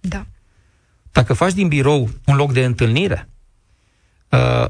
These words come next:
Speaker 2: un loc de socializare, de comunicare și de rezolvarea unor aspecte care sunt absolut necesare a fi rezolvate prin, uh, comunicare directă, atunci ai nevoie de mai puțin spațiu. Și atunci, eu vin la birou pentru că îmi place să mă întâlnesc cu colegii mei,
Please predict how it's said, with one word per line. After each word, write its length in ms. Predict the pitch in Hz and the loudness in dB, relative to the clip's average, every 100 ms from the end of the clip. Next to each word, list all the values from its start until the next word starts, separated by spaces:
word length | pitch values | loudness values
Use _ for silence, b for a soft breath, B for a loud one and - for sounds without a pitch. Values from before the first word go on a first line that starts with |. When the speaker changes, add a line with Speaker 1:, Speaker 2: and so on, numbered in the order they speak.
| - | 0
Speaker 2:
un 220 | 143 131 | 0 2
loc 200 | 147 147 | 0 0
de 220 | 131 123 | 0 0
socializare, 800 | 113 113 127 113 113 120 160 120 | 0 0 0 0 2 2 2 2
de 100 | 110 | 0
comunicare 680 | - 113 110 107 - 147 113 | 0 0 0 0 0 0 0
și 120 | 131 | 0
de 80 | 123 | 0
rezolvarea 400 | 117 117 139 139 | 2 2 2 2
unor 180 | 120 | 2
aspecte 400 | 117 - 151 131 | 0 0 0 0
care 160 | 117 120 | 0 -2
sunt 200 | - 117 | 0 0
absolut 240 | 135 - | 0 0
necesare 340 | 127 117 113 123 | 0 0 0 0
a 20 | |
fi 80 | 123 | 0
rezolvate 500 | 113 113 110 120 110 | 2 2 2 2 0
prin, 340 | 98 110 107 | 2 2 2
uh, 240 | 110 110 143 | 2 0 0
comunicare 420 | - 113 113 135 | 0 0 2 2
directă, 500 | 110 110 151 214 196 - _ _ _ _ _ | 2 0 2 0 0 -4 _ _ _ _ _
atunci 300 | 127 127 170 | 0 2 2
ai 60 | 147 | 0
nevoie 240 | 131 147 | 2 0
de 60 | 135 | 2
mai 120 | 127 | 0
puțin 280 | 127 - 135 | 0 0 -2
spațiu. 480 | - 117 101 - - _ _ _ _ _ _ | 0 -2 -2 -6 -16 _ _ _ _ _ _
Și 120 | - 220 | -2 0
atunci, 340 | 180 135 - - | 2 0 -4 -6
eu 280 | 175 156 151 | 0 2 2
vin 240 | 127 147 | 0 0
la 120 | 135 | 2
birou 320 | 120 123 131 127 | 2 2 2 0
pentru 260 | 127 113 | 0 -2
că 100 | - | 0
îmi 100 | 117 | 0
place 520 | 98 110 104 - 214 - | 2 0 0 0 -2 -4
să 140 | - | 0
mă 80 | 123 | 0
întâlnesc 260 | 110 127 - | 2 0 -2
cu 40 | |
colegii 380 | 113 113 120 107 | 0 2 2 0
mei, 300 | 104 104 208 | 0 0 -2